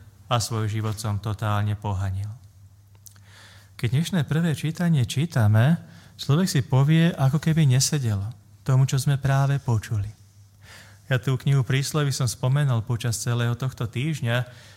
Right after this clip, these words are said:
keď sme hovorili teda o Ketubím, o múdroslovnej literatúre, ktorá knihou Múdrosti vrcholí, v tom tajomstve veľkej, veľmi hlbokého vnímania, prežívania múdrosti až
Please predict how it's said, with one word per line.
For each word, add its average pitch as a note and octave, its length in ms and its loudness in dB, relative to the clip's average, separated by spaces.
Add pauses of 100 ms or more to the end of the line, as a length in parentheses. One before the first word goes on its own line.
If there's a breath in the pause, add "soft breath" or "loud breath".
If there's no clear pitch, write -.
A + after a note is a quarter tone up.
(140 loud breath)
keď C3 100 -2
sme B2 160 0
hovorili C3 460 0
teda C3 320 0 (560)
o B2 80 2
Ketubím, B2 560 0
o G#2+ 80 2
múdroslovnej C3 580 -2
literatúre, C3 840 -2 (400 loud breath)
ktorá B2+ 560 2
knihou C#3+ 320 2
Múdrosti C3 480 0
vrcholí, A#2 720 -2
v - 560 -20
tom B2 160 -2
tajomstve A#2 800 -2
veľkej, A2+ 400 -6
veľmi A#2 240 -2
hlbokého A2+ 720 -2 (380 loud breath)
vnímania, A#2+ 760 2 (360)
prežívania A#2+ 640 -2
múdrosti A#2+ 680 -2
až A2 240 -4